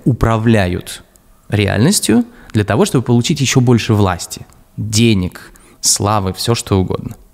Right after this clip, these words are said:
И от их действий жизнь становится хуже. То есть, э, портит, ну, там, не знаю, у того же Малдера и Скалли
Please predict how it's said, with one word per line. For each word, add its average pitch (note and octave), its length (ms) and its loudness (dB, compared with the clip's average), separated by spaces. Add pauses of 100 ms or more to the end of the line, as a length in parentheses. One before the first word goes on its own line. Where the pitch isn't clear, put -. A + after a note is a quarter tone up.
(580)
И B2 580 6 (240)
от B2 240 -6
их A#2 180 0
действий A#2+ 600 0 (720)
жизнь D3+ 380 2
становится A2 580 2
хуже. A2 400 -2 (1120)
То - 60 -2
есть, - 200 -2 (140)
э, C#3+ 80 0 (260)
портит, - 440 0
ну, G#2+ 200 2
там, G2 180 -6
не G2+ 120 -4
знаю, F#2 240 0
у A#2+ 40 -2
того A#2 220 2
же A#2 140 2
Малдера A2 460 4
и G#2 40 0
Скалли D3 580 0